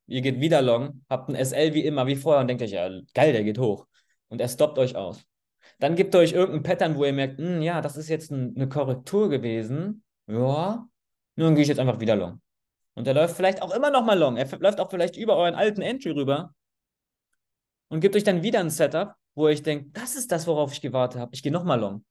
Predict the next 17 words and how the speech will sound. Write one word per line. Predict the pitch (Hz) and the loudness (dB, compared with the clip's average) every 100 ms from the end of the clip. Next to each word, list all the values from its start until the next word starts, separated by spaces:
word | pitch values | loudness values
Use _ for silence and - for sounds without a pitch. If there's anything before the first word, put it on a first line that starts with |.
| - | -8
Dann | 131 | -2
seid | 156 180 | 0 0
ihr | |
schon | 175 | 0
mal | 160 | 0
doppelte | 139 156 175 156 | 0 -2 -4 -4
Position | 165 143 139 143 | -6 -6 -4 -4
drinne. | 139 170 156 170 - | -2 -2 -4 -6 -6
Was | 131 147 | -4 -4
macht | 143 | -2
der | 135 | 0
Markt? | 131 151 196 - - _ _ _ | 0 -2 -4 -12 -20 _ _ _
Er | 117 123 | -6 -4
sägt | 143 | 0
euch | 139 123 | 0 0
wieder | 117 | -2
ab. | 82 - | -4 -8